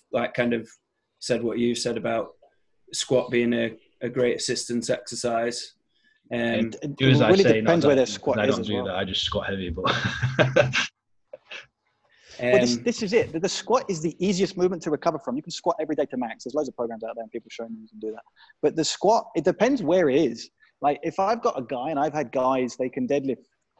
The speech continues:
Speaker 2: Uh, I've had a, I'm trying to think of some, some numbered examples. Deadlift three twenty at eighty kilos, but he can only squat, like, one seventy, one eighty.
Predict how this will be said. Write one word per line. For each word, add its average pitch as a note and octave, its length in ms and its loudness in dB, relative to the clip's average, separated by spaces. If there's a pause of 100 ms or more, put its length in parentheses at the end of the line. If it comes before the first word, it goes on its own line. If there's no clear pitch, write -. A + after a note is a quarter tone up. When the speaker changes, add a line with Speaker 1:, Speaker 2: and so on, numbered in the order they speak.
Speaker 2:
Uh, A#2+ 180 -10
I've A#2+ 100 -10
had C#3+ 100 -4
a, A#2+ 260 0 (1200)
I'm - 80 -16
trying C#3+ 160 -10
to - 60 -10
think B2 140 -4
of A2 60 -6
some, A2+ 240 -2
some A#2 220 2
numbered A#2 240 4
examples. A#2 480 -2
Deadlift C3 460 4
three D#3+ 280 4
twenty D3 520 4 (460)
at B2+ 140 -2
eighty D3 280 4
kilos, A#3 420 4 (400)
but B2+ 100 0
he C3+ 80 4
can C3+ 140 2
only C3 240 6
squat, - 540 0 (120)
like, A#2 200 -6
one A#2 120 -2
seventy, A2+ 300 -2
one A2 160 -4
eighty. A2 300 -6